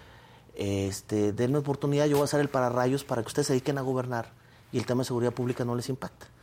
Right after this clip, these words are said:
Entonces yo doy la cara y ustedes salen. Y así pasó con Graco, así pasó con Carlos Joaquín,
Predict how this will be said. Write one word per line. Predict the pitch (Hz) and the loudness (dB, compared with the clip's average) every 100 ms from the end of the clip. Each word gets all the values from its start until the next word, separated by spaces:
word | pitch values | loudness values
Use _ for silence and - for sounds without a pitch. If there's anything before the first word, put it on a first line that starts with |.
| - | -20
Entonces | - 107 | -16 -2
yo | 107 | 2
doy | 117 | 4
la | 135 | 2
cara | 143 131 127 - - - - - | 2 -2 -2 -10 -16 -16 -20 -12
y | - | -10
ustedes | - 104 | -6 -4
salen. | - 107 151 | -4 -6 -2
Y | 151 | -2
así | 143 165 | 0 0
pasó | 160 151 | 0 -4
con | - 139 | -4 -2
Graco, | 143 165 - - | -2 -2 -6 -8
así | 113 123 | -8 -8
pasó | 123 117 | -6 -6
con | - | -6
Carlos | 117 101 | -4 -2
Joaquín, | 101 107 160 180 | -2 -4 -4 -6